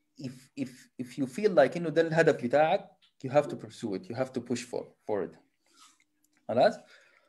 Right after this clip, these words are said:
وبعد ذاك هو رزق من ربنا، تقدر ترسل هنا وترسل هنا وترسل هنا. ال-، ال-، آه، لكن زي ما قلنا لازم تكتب في ال-، في الرسالة بتاعتك إنك أنت داير تقدم للمنحة، عشان هو يعرف إنه ما عنده التزام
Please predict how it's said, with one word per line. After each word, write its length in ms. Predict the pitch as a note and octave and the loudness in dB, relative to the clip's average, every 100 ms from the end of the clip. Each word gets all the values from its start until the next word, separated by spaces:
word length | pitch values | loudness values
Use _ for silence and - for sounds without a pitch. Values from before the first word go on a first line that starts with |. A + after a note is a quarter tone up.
| _ _ | _ _
وبعد 800 | - C#3+ C3+ C3 B2+ B2+ B2 B2+ C3 | 2 8 10 10 10 8 8 6 8
ذاك 200 | B3+ - | 6 6
هو 60 | B3+ | 4
رزق 220 | B3 A3+ | 4 2
من 100 | F3+ | 0
ربنا، 380 | D#3+ E3 A#2 F#2+ | 2 0 0 -6
تقدر 200 | - C#3 | 0 0
ترسل 400 | D3 C3+ - B2 | 2 0 0 -4
هنا 140 | D3 | -4
وترسل 360 | D3+ - C3+ A#2+ | -4 -4 -4 -6
هنا 160 | C#3+ | -8
وترسل 360 | D3 B2 C3+ A#2+ | -8 -8 -10 -10
هنا. 280 | B2+ D#3+ G#3 - - - - | -8 -8 -8 -14 -20 -10 -4
ال-، 260 | A2+ G#2+ | -2 -2
ال-، 280 | A2+ G#2+ G#2 | -4 -4 -4
آه، 300 | A2+ G#2+ - | -4 -4 -4
لكن 240 | A2+ G#2+ D#3 | -4 -4 -4
زي 120 | E3 | 0
ما 80 | C#3 | 2
قلنا 180 | C3+ | 2
لازم 320 | A#2+ D3 D#3 B2+ | 4 4 4 0
تكتب 360 | - - - | -6 -8 -12
في 100 | - | -12
ال-، 220 | - - _ _ | -12 -14 _ _
في 100 | A#2 | -12
الرسالة 580 | G#2+ - C#3+ D#3+ G3+ - | -6 0 2 2 -4 -8
بتاعتك 440 | A#2 C#3 C#3+ F#3+ _ - - _ | -2 0 0 -10 _ -20 -20 _
إنك 200 | C3+ C3 D3+ | -6 -4 -4
أنت 120 | D3+ | 2
داير 140 | C#3+ | 4
تقدم 420 | C#3+ A#2+ B2 B2 | 4 0 -2 -2
للمنحة، 440 | G2 F#2+ A#2+ C3 F#3+ | -6 -6 -6 -6 -6
عشان 340 | G#2+ A2 A#2+ | -6 -6 -6
هو 160 | A2+ F3+ | -2 2
يعرف 320 | F#3+ F3+ D#3+ | 4 4 2
إنه 160 | F3 D#3+ | -2 2
ما 120 | E3 | 4
عنده 240 | F3+ D3+ | 4 2
التزام 600 | B2+ C3 A#2+ A#2 G#2+ - | 0 2 6 6 4 -2